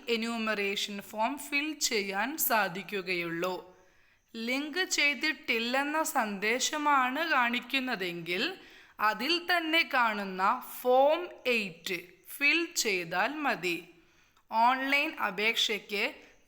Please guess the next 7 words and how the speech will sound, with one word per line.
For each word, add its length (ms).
നിങ്ങളുടെ 540
ആധാറിലെയും 920
വോട്ടർ 500
ഐ 80
ഡിയിലെയും 600
പേര് 440
ഒന്നായിരിക്കണം. 1040